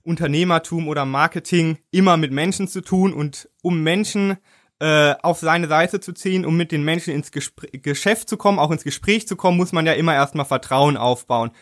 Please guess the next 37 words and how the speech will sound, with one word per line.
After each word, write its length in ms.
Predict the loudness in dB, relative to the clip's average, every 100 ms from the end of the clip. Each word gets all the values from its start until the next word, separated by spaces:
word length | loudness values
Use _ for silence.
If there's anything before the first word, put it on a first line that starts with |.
| _
Das 200 | -12 -2
heißt, 440 | 2 4 2 -6 -20 _
wer 140 | -4 0
gibt, 260 | 0 -2
gewinnt 400 | -4 2 2 2
sozusagen, 560 | -2 -4 0 2 2 0
auch 120 | -4
das 180 | -4 -2
Motto 260 | -2 0
vom 220 | -2 -2 0
B 160 | 0
N 100 | -2
I. 260 | 0 0 0 -4 -20 -20 _
Ähm, 320 | 2 4 2 -2 _
also 240 | -2 0 0
immer 400 | 2 4 4 4
erst 480 | 2 2 -2 -6
den 160 | -4 -2
anderen 380 | 0 2 2 4
Leuten 320 | 2 2 -4
zeigen, 360 | 0 0 2 -2
dass 140 | -4
man 160 | -4 -4
vertrauen 540 | -8 -4 0 2 0
kann, 340 | 0 0 0 -6 _ -8
äh, 100 | -4
nicht 160 | 0
nur 180 | 2 0
Expertise 640 | -2 -4 -4 0 0 -2
zeigen, 420 | -2 2 2 2
sondern 220 | 0 -2 -4
den 140 | -2
Leuten 340 | 0 0 0
auch 160 | -4 -2
wirklich 320 | -2 -2 -4
Mehrwert 500 | -2 2 4 4 0
geben, 360 | 0 0 2